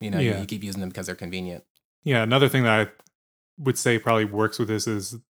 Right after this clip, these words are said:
Speaker 2: remember the whole Chick-fil-A debacle, like, years ago?
Speaker 1: Yeah,
Speaker 2: And there were, like,
Speaker 1: yeah.
Speaker 2: people that, like, completely canceled Chick-fil-A. And, like, I
Speaker 1: Mm.
Speaker 2: remember hanging out with somebody who just, like, that was part of the, like, canceled Chick-fil-A. And they're just
Speaker 1: Mm-hmm.
Speaker 2: like,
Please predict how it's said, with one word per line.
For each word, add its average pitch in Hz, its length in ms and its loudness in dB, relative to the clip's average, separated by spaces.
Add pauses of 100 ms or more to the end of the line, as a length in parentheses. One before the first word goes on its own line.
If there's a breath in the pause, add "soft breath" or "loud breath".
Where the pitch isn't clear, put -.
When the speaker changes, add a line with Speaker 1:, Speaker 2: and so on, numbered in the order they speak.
Speaker 2:
remember 143 280 4
the 147 100 6
whole 131 180 6
Chick-fil-A 127 540 2
debacle, 131 560 0 (160)
like, 143 180 -4
years 131 220 4
ago? 131 180 4
Speaker 1:
Yeah, 107 720 0
Speaker 2:
And 104 240 0
there 143 100 10
were, 135 60 10
like, 127 140 10
Speaker 1:
yeah. 117 80 4
Speaker 2:
people 135 180 4
that, 127 120 10
like, 123 160 6
completely 127 340 2
canceled 123 300 0
Chick-fil-A. 117 540 0 (120)
And, 131 160 0
like, 131 140 6
I 156 80 12
Speaker 1:
Mm. 175 60 12
Speaker 2:
remember 147 580 8 (280)
hanging 135 360 4
out 127 120 8
with 117 100 0
somebody 107 260 0
who 104 100 2
just, 104 140 -4
like, 101 200 0 (380)
that 143 240 8
was 131 180 4
part 127 280 6
of 123 80 4
the, 117 160 4
like, 107 180 0
canceled 120 380 -2
Chick-fil-A. 123 400 -2
And 120 100 -2
they're 110 80 2
just 101 140 -4
Speaker 1:
Mm-hmm. 92 80 0
Speaker 2:
like, - 180 -4